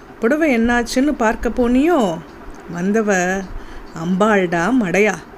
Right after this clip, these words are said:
என்று தன் முன்னே இருந்த விக்கிரகத்தை சுட்டிக்காட்டினார் பெரியவா. வந்தவளின் உடலில் புடவை எங்கு கிழிந்திருந்ததோ, அந்த இடத்தில்தான் தேவியின் சிலையில் உடுத்தப்பட்டிருந்த சேலையும்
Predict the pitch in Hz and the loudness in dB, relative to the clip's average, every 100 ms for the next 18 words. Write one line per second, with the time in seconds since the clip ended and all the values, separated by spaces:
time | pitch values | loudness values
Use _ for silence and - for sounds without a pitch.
0 | - 160 170 170 170 185 185 196 220 226 | -12 -8 -6 -4 -4 -2 0 2 2 4
1 | 196 175 175 165 170 190 226 185 - 175 | 2 0 -2 -2 -2 0 0 0 -2 -4
2 | - 175 254 240 208 185 185 170 170 254 | -4 -6 -6 -2 -2 -2 -4 -2 -2 -4
3 | - - - - - - - - 180 160 | -8 -20 -20 -20 -20 -18 -18 -10 -8 -6
4 | 165 175 - - - - - - - - | -6 -8 -12 -18 -18 -20 -18 -18 -18 -20
5 | - - - - - 190 220 247 240 214 | -20 -20 -20 -14 -2 2 4 4 4 2
6 | 196 170 190 220 175 196 233 - - 208 | 0 0 2 4 2 2 -2 -6 0 2
7 | 233 247 214 190 220 226 226 202 220 220 | 4 2 2 2 0 0 2 2 4 2
8 | 220 190 180 180 165 196 226 226 - - | 2 2 2 2 0 -2 -2 -8 -16 -10
9 | 170 196 208 196 220 262 240 220 262 262 | -4 2 4 4 2 0 2 2 2 2
10 | 196 196 196 196 180 - 170 185 190 180 | 2 2 0 0 0 -2 0 0 2 0
11 | 233 - - - - - 220 220 233 - | -2 -6 -16 -14 -10 -2 -2 0 -2 -2
12 | 208 - 196 190 180 180 180 190 208 202 | -2 0 0 0 -2 0 2 4 2 2
13 | 262 | 0